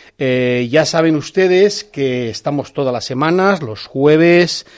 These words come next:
a la una de la tarde y los martes a las nueve de la noche. Eh, también decirles que tenemos un WhatsApp que incluso pueden comunicarse directamente por si ustedes quisieran hacernos alguna pregunta a lo largo del,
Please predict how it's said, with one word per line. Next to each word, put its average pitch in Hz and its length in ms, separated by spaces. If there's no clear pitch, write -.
a 151 100
la 196 60
una 208 180
de 156 80
la 147 100
tarde 160 340
y 220 120
los 220 160
martes 180 440
a 147 60
las 117 200
nueve 151 300
de 135 260
la 131 180
noche. 117 460
Eh, 127 680
también 147 1000
decirles 165 580
que 139 120
tenemos 131 340
un 135 100
WhatsApp 160 600
que 147 320
incluso 131 420
pueden 135 300
comunicarse 127 500
directamente 135 680
por 139 120
si - 140
ustedes 143 420
quisieran 220 520
hacernos 202 420
alguna 190 260
pregunta 175 380
a 165 60
lo 147 60
largo 160 280
del, 165 460